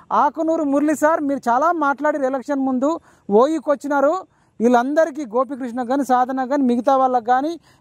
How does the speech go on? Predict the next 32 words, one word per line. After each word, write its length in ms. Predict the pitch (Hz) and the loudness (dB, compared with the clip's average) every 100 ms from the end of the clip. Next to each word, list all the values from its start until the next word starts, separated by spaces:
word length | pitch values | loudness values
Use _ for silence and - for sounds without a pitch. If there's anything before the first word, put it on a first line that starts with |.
| 208 | -2
న్యాయం 380 | 220 247 320 | 2 2 2
జరగాలి, 440 | 294 294 294 320 349 | 2 2 4 2 0
మీలాంటి 500 | 285 294 311 320 302 | 0 0 0 0 0
వాళ్ళు 160 | 311 | -2
స్పందించాలి. 880 | 311 - 262 294 320 302 311 311 233 _ _ - | -2 -2 -2 0 -4 0 0 0 -6 _ _ 0
ఈ 100 | 277 | 2
వీడియో 480 | 269 302 320 320 269 _ - | 4 2 4 2 0 _ -4
ఆకునూరు 380 | 220 254 311 330 | -2 0 0 0
మురళి 300 | 302 311 302 | 0 2 2
సార్ 260 | 294 294 247 | 2 0 0
కానీ 200 | 285 320 | -2 -2
కోదండరామ్ 640 | 254 262 285 311 294 294 | -2 0 2 0 0 -2
సార్ 260 | 262 277 269 | 0 -2 0
కానీ 380 | 269 277 285 247 _ _ 196 | 0 0 0 -6 _ _ 0
రీచ్ 280 | 254 269 262 | 0 0 2
కావాలి. 300 | 285 294 311 | 4 4 2
అదేవిధంగా 500 | 254 269 277 277 269 | 0 -2 -4 -2 -2
బల్మూరు 460 | 202 240 285 311 | 0 0 0 -4
వెంకటన్న 580 | 294 285 262 285 302 339 - _ - | -2 -4 -2 0 0 0 -4 _ -2
మీరు 120 | 226 | 0
విద్యార్థుల 560 | 208 196 269 311 262 285 | 0 2 2 0 -2 -2
సమస్యల 440 | 269 277 269 277 | 0 -2 -2 -2
కోసం 320 | 247 262 262 | 0 0 0
కొట్లాన్ని 440 | 233 240 277 277 262 | 0 0 0 0 0
అన్నారు 240 | 262 254 269 | 2 4 4
కదా, 140 | 311 - _ - | 2 -2 _ -2
మీరు 180 | 208 262 | 0 2
కూడా 200 | 247 285 | 2 0
మాట్లాడాలి. 760 | 262 254 226 285 285 302 320 330 | 2 0 0 0 2 2 0 -2
రియాజ్ 340 | 254 285 294 | 2 2 0
సార్ 220 | 294 285 | -2 -4
కూడా 260 | 277 277 | -2 0